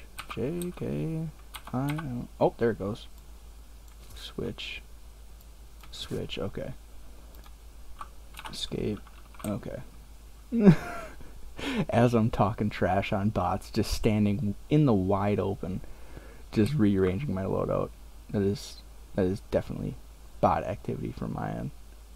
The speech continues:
See what this crate's got real quick. Not that I really need much of anything. Oh, big pot, okay.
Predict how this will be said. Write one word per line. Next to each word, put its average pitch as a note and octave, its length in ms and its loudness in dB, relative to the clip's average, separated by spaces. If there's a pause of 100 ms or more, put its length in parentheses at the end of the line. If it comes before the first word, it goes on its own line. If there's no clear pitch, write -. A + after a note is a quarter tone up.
(800)
See - 120 -8
what - 100 -10
this - 120 -10
crate's - 380 -8
got - 240 -8
real - 120 -6
quick. - 340 -8
Not A2+ 220 2
that F#2+ 100 0
I F#2+ 40 2
really G2 300 2
need G#2+ 460 0
much A2 260 0
of - 100 -4
anything. A#2+ 640 2
Oh, G#2+ 80 -4
big A#2 260 -4
pot, F#2+ 280 -2
okay. - 340 -6